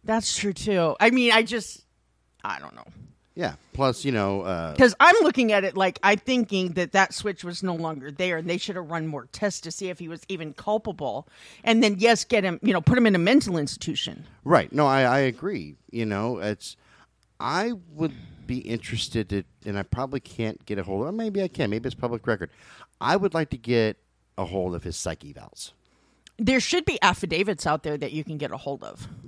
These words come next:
Speaker 2: That is what I would like. And maybe I'd, may-, maybe we don't do a podcast about him again, but just for my own personal
Speaker 1: Yeah.
Speaker 2: satisfaction.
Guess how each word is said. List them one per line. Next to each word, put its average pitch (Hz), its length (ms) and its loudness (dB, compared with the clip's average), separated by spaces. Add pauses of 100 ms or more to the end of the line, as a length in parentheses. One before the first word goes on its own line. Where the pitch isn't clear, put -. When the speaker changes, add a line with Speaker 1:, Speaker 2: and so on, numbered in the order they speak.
(100)
Speaker 2:
That 156 300 0
is 123 160 -4
what 113 240 0
I 107 180 0
would 113 200 -2
like. 104 260 0
And 175 260 0
maybe 226 320 0
I'd, 202 120 2 (200)
may-, 180 100 -2
maybe 208 320 0
we 214 100 0
don't 185 160 0
do 170 100 2
a 151 60 0
podcast 135 540 -4
about 113 220 0
him 98 100 0
again, 120 420 0 (400)
but - 80 -10
just 143 200 -4
for 131 80 -8
my 104 180 -4 (140)
own 123 340 0
personal 110 520 -6
Speaker 1:
Yeah. 127 280 2
Speaker 2:
satisfaction. 160 640 4